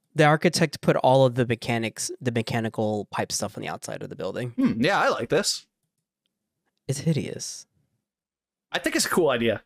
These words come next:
Speaker 2: I think it's cool. Uh, I think it's a cool idea.
Speaker 1: You wanna know why I think it's hideous?
Speaker 2: Mm-hmm.
Speaker 1: Because
Speaker 2: I
Speaker 1: if
Speaker 2: actually
Speaker 1: it,
Speaker 2: wanna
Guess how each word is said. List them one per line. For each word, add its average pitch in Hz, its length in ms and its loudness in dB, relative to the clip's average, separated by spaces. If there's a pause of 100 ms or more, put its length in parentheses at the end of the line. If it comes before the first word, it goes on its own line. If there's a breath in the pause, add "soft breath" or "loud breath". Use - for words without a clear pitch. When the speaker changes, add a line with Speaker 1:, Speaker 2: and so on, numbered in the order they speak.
Speaker 2:
I 135 60 0
think 143 120 0
it's 113 120 0
cool. 120 300 -2 (680)
Uh, - 120 0
I 143 100 2
think 165 120 2
it's 151 100 0
a 147 40 -2
cool 139 220 2
idea. 120 320 4 (720 loud breath)
Speaker 1:
You 190 80 6
wanna 302 140 6
know 294 100 6
why 123 240 6
I 135 60 6
think 160 240 -2
it's 165 160 0
hideous? 170 460 0 (1000)
Speaker 2:
Mm-hmm. 202 140 4
Speaker 1:
Because 202 920 2 (720)
Speaker 2:
I 131 140 4
Speaker 1:
if 240 80 8
Speaker 2:
actually 277 200 4
Speaker 1:
it, - 40 6
Speaker 2:
wanna 113 340 2